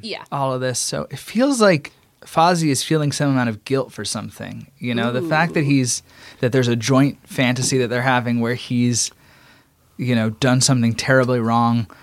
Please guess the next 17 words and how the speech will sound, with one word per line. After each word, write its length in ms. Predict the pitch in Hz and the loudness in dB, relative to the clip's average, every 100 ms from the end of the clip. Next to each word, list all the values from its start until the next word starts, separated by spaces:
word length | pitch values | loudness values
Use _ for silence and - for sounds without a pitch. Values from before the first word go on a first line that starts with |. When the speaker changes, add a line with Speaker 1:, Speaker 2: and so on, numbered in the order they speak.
| - | -14
Speaker 2:
Earlier 400 | 160 143 143 135 | -4 0 2 2
on, 240 | 131 127 123 | 2 2 0
he 360 | 113 120 117 117 - 135 | -2 -4 -4 -6 -12 -8
dropped 360 | 127 127 123 | 0 0 0
an 80 | 123 | -6
anchor 400 | 117 123 123 123 | -6 -6 -4 -4
that 100 | 117 | -4
almost 640 | 117 123 120 123 - - - _ - | -2 -2 0 -2 -4 -8 -12 _ -10
hit 260 | 123 127 | -6 -4
Speaker 1:
Yeah. 200 | 147 180 185 | 0 2 4
Speaker 2:
Skeeter 220 | 170 131 | 4 2
in 80 | 123 | -2
the 80 | 123 | -2
head. 220 | 127 120 | 0 0
It 140 | 123 | -2
feels 340 | - 151 160 156 | 0 2 2 4
like 260 | 143 131 | 2 0